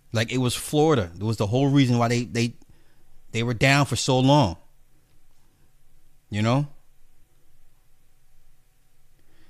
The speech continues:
Right. James, they had an argument between, she wanted to go out and work, wanted to be the bus, bu-, the bus driver.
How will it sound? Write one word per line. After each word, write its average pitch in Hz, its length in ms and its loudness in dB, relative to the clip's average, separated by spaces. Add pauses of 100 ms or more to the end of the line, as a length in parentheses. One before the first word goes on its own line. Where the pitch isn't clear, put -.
(120)
Right. 123 340 4 (240)
James, 123 720 2 (140)
they 107 200 0
had 120 200 4
an 135 100 0
argument 120 440 0
between, 120 240 -6
she - 140 -4
wanted 117 200 0
to 127 40 -4
go 123 140 -2
out 123 120 0
and 127 100 -2
work, 120 360 0
wanted 104 200 -6
to 101 60 -8
be 104 140 -4
the 120 80 -4
bus, 120 360 0
bu-, 131 220 -8
the 104 140 -10
bus 117 260 -4
driver. 117 460 -2